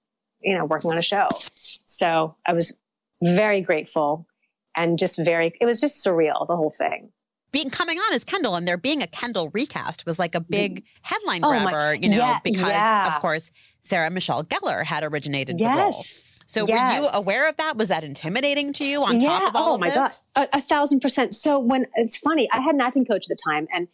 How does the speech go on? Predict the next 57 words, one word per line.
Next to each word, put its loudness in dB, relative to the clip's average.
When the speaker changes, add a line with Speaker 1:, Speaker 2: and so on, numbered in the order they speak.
Speaker 1:
he, 2
he, 2
his 2
name 4
was 2
Bob 0
Luke, 2
and -2
he 2
always 2
helped -2
me 2
with -2
all 2
of -6
my 0
auditions 2
and -4
my -6
screen 0
tests 0
and 2
stuff. 0
And 2
one 2
of 0
the 2
things 2
he 2
always 2
told 0
me 2
was, 0
"You 2
know, 0
I'm, -8
I'm -10
Sarah -2
Michelle -2
Gellar's -4
coach. 0
I -8
coach -2
her 0
on -2
All 0
My -12
Children." -2
He 0
always 2
told 2
me 2
that. 0
And 0
I -2
thought, 0
"Oh, 2